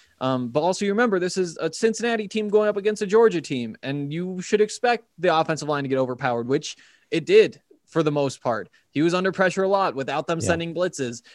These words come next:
Speaker 1: Um, he fumbled a couple of times, which is something that I don't know how much I care, but Daniel Jones makes me care a lot more.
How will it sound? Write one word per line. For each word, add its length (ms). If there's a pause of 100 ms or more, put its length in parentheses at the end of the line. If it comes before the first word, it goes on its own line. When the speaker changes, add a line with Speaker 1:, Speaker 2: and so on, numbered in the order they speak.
(120)
Speaker 1:
Um, 160
he 100
fumbled 420
a 60
couple 280
of 100
times, 300
which 140
is 100
something 360
that 180 (1300)
I 80
don't 200
know 380
how 160
much 200
I 80
care, 560
but 220
Daniel 320
Jones 640
makes 340
me 80
care 340
a 80
lot 340
more. 500